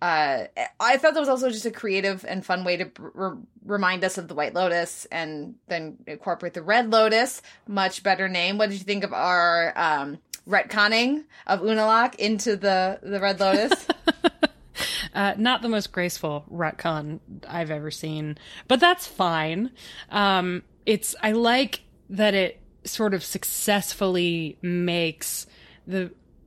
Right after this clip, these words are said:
Speaker 2: early days of Korra feel a, a little bit more, um, purposeful, I guess. Um, even though we're sort of shoving this mysterious backstory at her after the fact, I think the perspective on it helps a lot.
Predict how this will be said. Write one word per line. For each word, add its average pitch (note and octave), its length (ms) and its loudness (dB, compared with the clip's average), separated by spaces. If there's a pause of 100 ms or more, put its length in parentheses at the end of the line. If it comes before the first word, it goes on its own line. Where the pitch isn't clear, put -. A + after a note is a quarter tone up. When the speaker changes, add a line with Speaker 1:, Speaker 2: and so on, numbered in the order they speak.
Speaker 2:
early A3 640 4
days F3 400 0
of D#3+ 160 -4
Korra E3+ 460 -2
feel E3 1120 -6
a, D#3+ 80 -10
a - 20 -8
little F#3+ 400 -2
bit E3+ 200 -4
more, D#3+ 460 -4 (280)
um, C#3+ 360 -14 (760)
purposeful, F#4+ 800 0
I E4+ 140 0
guess. G4 560 -2 (460)
Um, F3+ 600 0 (460)
even A3 240 0
though G#3+ 120 0
we're G3+ 160 -2
sort G3+ 220 -2
of D#3 80 -4
shoving G3 580 0
this G#3 180 -4
mysterious G3+ 580 -4
backstory F#3+ 560 -4
at E3+ 140 -2
her E3+ 120 -6
after E3+ 260 -4
the D3+ 100 -12
fact, E3 320 -6
I D#3+ 40 -10
think D#3 220 -14
the D#3 80 -12
perspective D#3 600 -12
on D3+ 120 -10
it D3 120 -16
helps - 240 -14
a D#3 40 -14
lot. D#3 400 -8